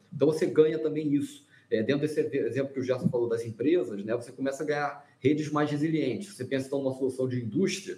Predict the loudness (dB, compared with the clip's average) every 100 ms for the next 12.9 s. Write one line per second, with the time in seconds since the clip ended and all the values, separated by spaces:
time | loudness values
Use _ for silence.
0 | -12 0 0 2 2 2 2 -2 -2 -2
1 | 2 2 2 0 0 0 -2 _ -2 0
2 | -2 -4 -6 -4 0 0 -2 -10 _ 0
3 | 2 0 0 0 0 0 0 0 0 0
4 | 2 0 0 -2 4 2 2 -4 -2 -2
5 | 0 0 2 4 4 0 0 0 2 -2
6 | -2 0 0 -2 -16 -20 -20 2 4 4
7 | 2 2 2 2 0 -2 -4 2 4 4
8 | 2 0 -2 -2 0 0 0 -2 -2 -2
9 | -6 0 0 0 -4 -4 0 2 2 -2
10 | -6 -2 4 4 2 -4 -6 -18 -8 2
11 | 2 2 -4 2 2 2 0 0 0 0
12 | 0 -2 -2 -4 -4 -4 0 0 -4